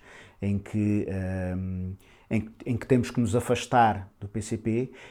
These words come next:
e muitas vezes acabamos por ficar em posições relativamente, eh, solitárias, porque consideramos que as questões da democracia política, dos direitos humanos, não são negociáveis, não, não podem ser compensadas com outras coisas quaisquer.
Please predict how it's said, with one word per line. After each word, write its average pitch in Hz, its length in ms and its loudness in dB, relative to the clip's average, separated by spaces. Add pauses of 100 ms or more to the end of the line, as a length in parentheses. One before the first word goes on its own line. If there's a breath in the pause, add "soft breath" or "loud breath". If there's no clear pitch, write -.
(260 loud breath)
e 165 100 4
muitas 160 360 8
vezes 123 340 10
acabamos 127 440 8
por - 160 -2
ficar 123 340 2
em 120 80 4
posições 120 440 -2
relativamente, 110 840 -2
eh, 87 520 -4
solitárias, 104 1000 -2 (460 loud breath)
porque 120 680 0
consideramos 117 640 0
que 117 100 -4
as - 80 -4
questões 117 320 -4
da 107 80 0
democracia 107 520 -4
política, 107 600 -4
dos 95 180 -4
direitos 101 400 -2
humanos, 104 380 -2
não 107 160 0
são 104 200 -4
negociáveis, 101 960 0 (280 loud breath)
não, 98 260 -2
não 98 160 -2
podem 95 320 -4
ser 95 320 -4
compensadas 101 800 -4
com 98 200 -6
outras 92 260 -8
coisas 90 320 -10
quaisquer. - 380 -14